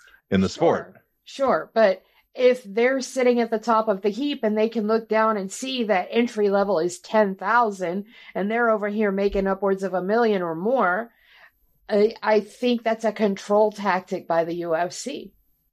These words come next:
Speaker 1: Oh, yeah. It's, I mean, definitely if the U F C can dictate s-, the, you know, your chan-, who gets to fight for a title. I mean, who the opponent is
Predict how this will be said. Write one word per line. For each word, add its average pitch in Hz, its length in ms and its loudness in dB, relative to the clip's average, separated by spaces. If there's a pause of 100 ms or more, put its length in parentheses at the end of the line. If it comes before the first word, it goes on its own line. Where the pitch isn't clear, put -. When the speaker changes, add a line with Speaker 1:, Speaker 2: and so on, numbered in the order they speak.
Speaker 1:
Oh, - 140 2
yeah. 196 200 2
It's, 131 220 -2
I 156 100 2
mean, 165 120 0
definitely 196 360 0
if - 100 -6
the 117 120 2
U 127 200 2
F 147 80 -2
C 156 180 0
can 120 200 -4
dictate 117 520 0
s-, - 300 -10 (200)
the, 98 340 0
you 110 80 0
know, 87 280 2 (300)
your 113 240 4
chan-, 113 300 0
who 131 200 -2
gets 131 180 0
to 123 80 -6
fight 120 300 0
for 139 100 0
a 131 40 -2
title. 131 560 0
I - 40 -12
mean, 98 160 2
who 113 180 2
the 117 120 2
opponent 120 440 0
is 127 420 0